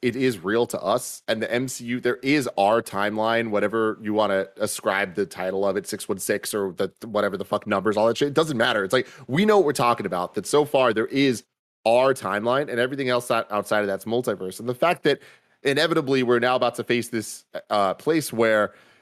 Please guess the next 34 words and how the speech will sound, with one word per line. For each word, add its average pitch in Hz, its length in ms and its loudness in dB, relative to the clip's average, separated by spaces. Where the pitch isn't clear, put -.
the 104 380 2
Spider-Man 110 560 -2
movies, 113 380 -4
the 107 100 -8
different 113 280 -4
universes, 113 460 -4
the 104 140 -6
X-Men 123 300 -4
movies, 120 320 0
all 120 100 4
that 127 140 2
stuff, 110 240 -4
those 135 240 2
are 143 100 2
all 123 160 4
in 120 80 0
the 113 60 -6
multiverse. 117 480 -2
I 113 80 -6
think 165 200 -6
what, 160 140 -14
what 117 180 2
If 110 120 -2
does 110 200 0
well 120 300 4
is 104 260 0
it 131 100 4
explains, 147 560 0
yes, 127 320 2
those 131 220 2
all 160 240 4
do 135 200 -6
exist 143 480 -2
somewhere. 120 440 0